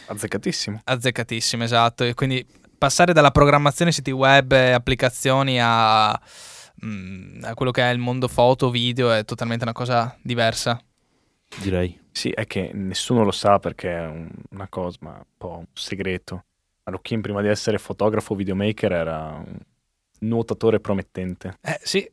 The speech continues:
Speaker 2: guarda, ridi e scherzi.
Speaker 3: Eh, abbiamo studiato la tua pagina Wikipedia.
Speaker 2: <laughs> Ah,
Speaker 1: Sì,
Speaker 2: so-,
Speaker 1: perché
Speaker 2: sono
Speaker 3: Sì, sì,
Speaker 2: anche su
Speaker 3: abbiamo studiato.
Speaker 2: Wikipedia.
Speaker 1: Eh, sì.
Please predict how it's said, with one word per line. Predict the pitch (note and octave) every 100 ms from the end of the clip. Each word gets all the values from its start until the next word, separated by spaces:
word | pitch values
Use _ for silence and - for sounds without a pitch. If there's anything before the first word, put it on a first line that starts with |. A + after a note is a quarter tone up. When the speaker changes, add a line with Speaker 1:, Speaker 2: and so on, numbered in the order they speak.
| _
Speaker 2:
guarda, | F3+ G3+ C3
ridi | C3+ C#3
e | C3
scherzi. | - D3
Speaker 3:
Eh, |
abbiamo | B2+ C3+ C#3
studiato | - B2+ C3+ B2
la |
tua | A2 A#2
pagina | A2 G#2+ G#2+ G2
Wikipedia. | F#2+ G2 - F3+ D3+ G2 F#3+
Speaker 2:
<laughs> | -
Ah, | F3+ G3+ F3 D3
Speaker 1:
Sì, | C3 B2+
Speaker 2:
so-, | F2+
Speaker 1:
perché | F2+ -
Speaker 2:
sono | A2 G#3
Speaker 3:
Sì, |
sì, | G3+
Speaker 2:
anche | C4
su |
Speaker 3:
abbiamo | - A2+ A#2
studiato. | - G#2 A#2 B2
Speaker 2:
Wikipedia. | A#2 A#2 -
Speaker 1:
Eh, |
sì. | -